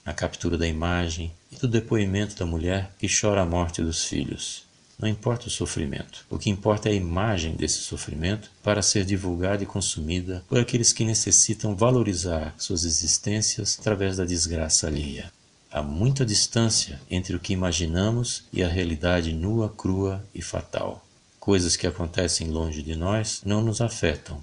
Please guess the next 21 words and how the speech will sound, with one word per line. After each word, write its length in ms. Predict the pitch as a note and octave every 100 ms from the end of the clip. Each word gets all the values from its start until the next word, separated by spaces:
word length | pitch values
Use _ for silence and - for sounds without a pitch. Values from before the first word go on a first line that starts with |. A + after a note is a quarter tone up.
| -
mas 200 | E2 D#2
deveriam 360 | D#2 E2 D#2
afetar, 580 | E2 - A#2 - D2 - -
porque 240 | - G#2
ninguém 400 | G2+ F2+ F#2 G2
está 300 | F#2+ - G2+
livre 500 | E2+ E2+ D#2+ E2+ E2+ -
do 80 | E2
descaso 640 | D#2+ - E2+ D#2 D2 F2+
humano. 360 | D#2+ C#2 C2+ - _ _ _ _ _
O 120 | -
melhor 500 | F2+ F2 G2 G#2+ G2+
lado 340 | F#2+ F2 D#2+ E2
do 140 | D#2+
ser 220 | - D#2+
humano 420 | D#2 F#2 G#2+ E2 D#2
aparece 480 | F2+ F#2 F#2 F#2+ G2
nas 160 | F#2
equipes 400 | F2+ - - F#2
de 80 | F#2
busca, 600 | E2+ F2+ F2 - - E2+